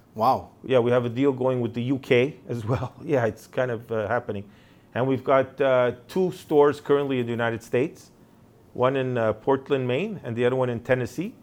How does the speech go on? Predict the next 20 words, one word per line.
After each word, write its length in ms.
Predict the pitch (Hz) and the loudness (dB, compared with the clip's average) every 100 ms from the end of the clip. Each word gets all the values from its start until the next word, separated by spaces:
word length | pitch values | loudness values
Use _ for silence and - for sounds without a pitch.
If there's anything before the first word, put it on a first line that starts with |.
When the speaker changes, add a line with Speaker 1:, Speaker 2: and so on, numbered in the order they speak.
| - _ - - - - | -20 _ -20 -20 -16 -6
Speaker 2:
And 140 | 120 | 0
then 120 | 123 | 2
the 100 | 120 | 2
rest 300 | 117 131 - | 4 2 2
are, 300 | 123 120 113 | 2 4 4
uh, 200 | 110 107 110 | 4 2 0
across 280 | - 120 104 | -2 -2 -2
Canada. 440 | 117 107 95 92 - _ _ _ _ _ _ | -4 -2 -4 -8 -10 _ _ _ _ _ _
One 240 | 117 139 | 2 4
of 100 | 135 | 4
them 180 | 123 123 | 2 2
only 300 | 120 117 110 | 0 0 -2
in 140 | 107 | -2
B 140 | 101 107 | -4 -8
C 220 | - 110 | -6 -6
at 140 | 95 | -6
the, 140 | 95 90 | -8 -12
at 120 | 95 | -10
the 60 | 98 | -8
moment. 340 | 98 90 87 | -8 -8 -12